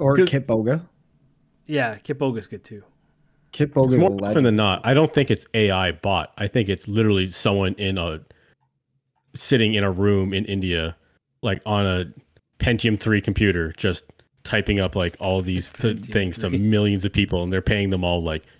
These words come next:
Speaker 2: two dollars an hour to do this. And
Speaker 1: On
Speaker 2: you get
Speaker 1: Intel
Speaker 2: one person.
Speaker 1: Celeron.
Speaker 2: Yeah.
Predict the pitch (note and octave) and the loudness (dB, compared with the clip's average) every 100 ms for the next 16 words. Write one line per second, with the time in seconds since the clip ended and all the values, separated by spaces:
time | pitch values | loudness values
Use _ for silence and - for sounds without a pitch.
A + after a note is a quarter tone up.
0 | - B2+ G#2 F2+ F2 F2+ F2 F2 E2+ E2 | -2 2 4 2 0 -2 -2 -2 -2 -4
1 | D#2+ D2+ D2+ - _ _ _ _ - A2 | -6 -8 -12 -16 _ _ _ _ -6 -2
2 | G2 A#2+ G#2+ G#2 D3 G#2+ C3+ C#3 - - | 0 0 -2 0 2 4 2 2 2 2
3 | A2+ A#2 F2+ G2 G#2+ A2+ _ _ _ _ | 2 2 0 -4 -8 -14 _ _ _ _
4 | _ _ _ - C3 | _ _ _ 0 0